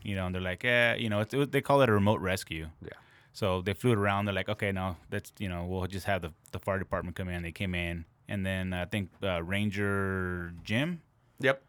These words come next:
Speaker 2: Jim
Speaker 1: Yeah.
Speaker 2: Simpkins.
Speaker 1: Yeah, he, you know, he came, he was actually on his way out. He was done for the day and came back and, you know, helped these guys out. So
Speaker 2: They're nice. They're
Speaker 1: Yeah.
Speaker 2: great guys.
Speaker 1: Yeah, he's a cool dude.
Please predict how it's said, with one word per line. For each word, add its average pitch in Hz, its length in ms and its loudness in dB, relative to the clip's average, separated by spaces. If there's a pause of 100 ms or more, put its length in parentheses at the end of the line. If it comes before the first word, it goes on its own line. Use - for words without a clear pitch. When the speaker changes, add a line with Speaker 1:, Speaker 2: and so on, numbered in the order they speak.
Speaker 2:
Jim 131 140 2
Speaker 1:
Yeah. 110 80 6
Speaker 2:
Simpkins. 120 440 2
Speaker 1:
Yeah, 113 260 6
he, 120 160 2
you 110 140 0
know, 101 100 2
he 107 120 2
came, 117 260 2
he 117 120 2
was 127 160 4
actually 110 340 2
on 110 160 0
his 92 100 0
way 98 160 0
out. 110 280 6
He 104 80 -4
was 92 120 -4
done 101 220 0
for 104 100 -10
the 87 100 -6
day 85 220 -2
and 87 180 -6
came 101 200 -2
back 95 320 0
and, 85 200 -6 (320)
you 98 160 -2
know, 90 140 0
helped 95 240 -4
these 95 140 -6
guys 87 240 -4
out. 92 260 0
So 85 320 -6 (260)
Speaker 2:
They're 147 160 4
nice. 226 360 4
They're 151 100 2
Speaker 1:
Yeah. 123 80 8
Speaker 2:
great 190 160 8
guys. 190 440 6
Speaker 1:
Yeah, 101 280 0 (200)
he's 120 140 -2
a 107 40 -2
cool 113 180 -2
dude. 92 240 -4